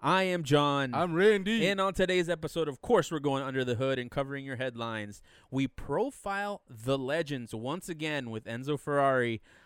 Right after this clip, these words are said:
Speaker 1: Uh, we revisit the rule book from a previous episode. <laughs>
Speaker 2: Yes.
Speaker 1: One of the last
Speaker 2: The
Speaker 1: two.
Speaker 2: last one,
Speaker 1: Yeah, the
Speaker 2: I think.
Speaker 1: last one.
Speaker 2: Yes.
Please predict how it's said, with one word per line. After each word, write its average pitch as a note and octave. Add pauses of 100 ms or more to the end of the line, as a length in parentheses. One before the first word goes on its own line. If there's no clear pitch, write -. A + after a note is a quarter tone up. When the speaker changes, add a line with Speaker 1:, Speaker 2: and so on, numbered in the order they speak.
(100)
Speaker 1:
Uh, D3
we D#3+
revisit A#3
the E3+
rule E3
book A2+
from A#2+ (300)
a C#3
previous F#3
episode. A2+ (140)
<laughs> -
Speaker 2:
Yes. C3 (580)
Speaker 1:
One E3
of F3+
the F3
last E3
Speaker 2:
The D3
Speaker 1:
two. D#3
Speaker 2:
last E3+
one, E3
Speaker 1:
Yeah, C#3
the C3+
Speaker 2:
I -
think. C3+
Speaker 1:
last C#3+
one. C#3+
Speaker 2:
Yes. C#3